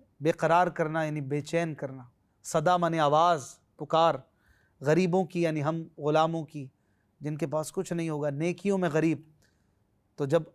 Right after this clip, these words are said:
حضور علیہ الصلوۃ والسلام بے چین ہو جائیں گے اپنے غلاموں کی صدائیں سن کر، تو مقدس آنکھوں سے تار اشک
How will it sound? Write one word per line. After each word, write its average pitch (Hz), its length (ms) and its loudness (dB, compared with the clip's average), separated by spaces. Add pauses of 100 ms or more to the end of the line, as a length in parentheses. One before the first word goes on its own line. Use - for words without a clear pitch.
حضور 170 300 2
علیہ 175 160 2
الصلوۃ 160 340 0
والسلام 151 500 -2
بے 147 140 -2
چین 190 280 0
ہو 170 120 2
جائیں 165 260 0
گے 165 120 2
اپنے 156 320 -8
غلاموں 151 420 -2
کی 165 160 -16
صدائیں 151 420 -2
سن 175 240 -6
کر، 214 160 -2 (720)
تو 143 60 -8
مقدس 151 640 0
آنکھوں 160 380 0
سے 156 140 -2 (140)
تار 156 320 4 (260)
اشک - 260 -4